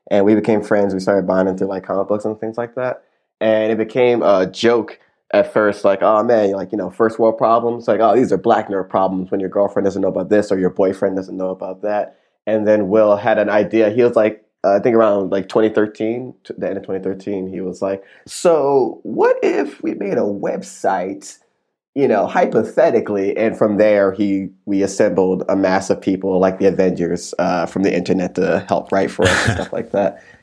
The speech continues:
Speaker 1: We haven't even met most of our staff either. Basically.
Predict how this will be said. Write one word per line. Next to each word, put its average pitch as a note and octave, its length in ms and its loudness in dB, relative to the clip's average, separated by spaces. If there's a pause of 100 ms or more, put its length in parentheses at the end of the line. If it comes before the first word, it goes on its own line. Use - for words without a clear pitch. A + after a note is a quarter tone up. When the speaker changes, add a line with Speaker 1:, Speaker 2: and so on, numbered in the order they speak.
Speaker 1:
We C3 120 2
haven't D#3 200 4
even A#2 120 4
met A2 200 0
most A2+ 180 2
of G#2 60 0
our G2+ 100 4
staff G2 320 0
either. F#2+ 400 -6 (760)
Basically. A2 520 0